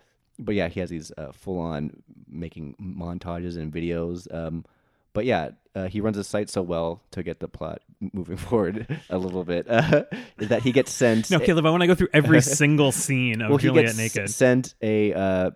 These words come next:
Speaker 1: demo copy of, uh, the most famous album, uh, and him and Rose Byrne, Annie, his, her name is Annie in this movie, and his name is Duncan. Uh, they listen to it separately, uh, and then Annie,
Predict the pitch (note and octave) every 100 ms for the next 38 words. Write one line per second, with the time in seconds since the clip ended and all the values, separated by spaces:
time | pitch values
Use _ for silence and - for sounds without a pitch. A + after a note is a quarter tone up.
0 | - G#2 A2 G#2+ G2 F#2+ F#2 F2+ E2+ E2+
1 | - E2+ E2 D#2+ - E2+ E2 - - F#2+
2 | F#2 E2+ F#2+ F2 E2+ D#2+ E2 D#2+ D#2+ F2
3 | _ _ _ _ E2+ E2 D#2+ - - F2
4 | E2 E2+ - _ _ _ _ _ _ -
5 | F#2 F2+ E2+ E2 E2 _ - E2 E2 F2
6 | E2 E2 E2 F2+ D#2+ D#2 E2+ E2+ E2 E2
7 | D#2+ D#2+ E2 _ F2 D#2 D#2 D#2+ - D#2+
8 | D#2 E2 F2+ E2+ E2+ D#2+ F2 D#2 F2 A2+
9 | - G2 F#2 F2+ _ - A2+ A2 - C3
10 | A2+ B2 A#2+ A#2+ A2 B2 C3+ _ _ _
11 | _ _ - F#2+ F#2 G2 G2 G2 G#2+ G#2
12 | G#2 G2+